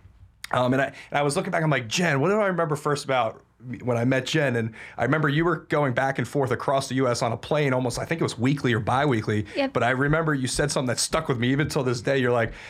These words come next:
Speaker 1: "Yeah, I, I like reading the Philadelphia zoning code on my airline travels
Speaker 2: Yep.
Speaker 1: while I'm going back and forth." And I was like, "Wow." <laughs> I'm like, <laughs> so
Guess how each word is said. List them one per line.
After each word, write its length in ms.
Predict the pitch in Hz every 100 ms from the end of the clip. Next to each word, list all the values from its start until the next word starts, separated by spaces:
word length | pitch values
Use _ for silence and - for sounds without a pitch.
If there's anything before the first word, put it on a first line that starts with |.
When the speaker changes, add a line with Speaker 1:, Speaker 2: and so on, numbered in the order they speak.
| -
Speaker 1:
"Yeah, 380 | 147 175 156 143 - 113
I, 120 | - 135
I 20 |
like 340 | 139 151 156
reading 320 | 143 156 151
the 80 | 139
Philadelphia 580 | 131 151 147 139 143 120
zoning 440 | 107 127 143 131
code 380 | - 135 107 110
on 220 | 117 117
my 400 | 113 113 110 110 107
airline 520 | 117 139 139 120 110
travels 600 | 110 - 110 107 107 107
Speaker 2:
Yep. 140 | 269 113
Speaker 1:
while 80 | 113
I'm 80 |
going 220 | 110 113 110
back 180 | 107
and 80 | 110
forth." 220 | 117 110
And 80 | 107
I 80 | 117
was 120 | 107
like, 220 | 113 110 - _ _ _
"Wow." 300 | 104 101 - - _
<laughs> 420 | - - - - -
I'm 100 | 175
like, 220 | 185 - - - -
<laughs> 280 | - - 214
so 420 | - - 131 113